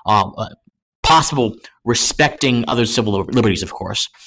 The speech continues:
That's always very important 'cause during public health crises, the government tends not to respect civil liberties. That we have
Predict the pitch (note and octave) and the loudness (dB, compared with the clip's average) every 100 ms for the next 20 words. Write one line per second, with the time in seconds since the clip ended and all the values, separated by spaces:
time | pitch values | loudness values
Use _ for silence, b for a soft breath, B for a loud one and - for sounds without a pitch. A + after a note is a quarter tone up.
0 | B B _ - A#2+ A2+ A#2+ C3+ C#3+ D3+ | B B _ -4 -2 2 4 4 4 4
1 | E3+ F#3 A3+ B2 B2+ B2 C3+ C3+ C3+ C#3 | 4 2 0 0 0 0 0 0 0 0
2 | C3+ B2 C3 A2 G2 G2+ - A#2+ B2 - | 0 0 0 0 -2 -6 -2 0 0 -2
3 | B2 A2+ G#2 G#2 - G#2 - B2+ G2+ F#2 | -2 -2 -2 -4 -4 -6 -4 -2 0 -2
4 | G#2+ A#2 A#2 A#2 | -2 -2 0 0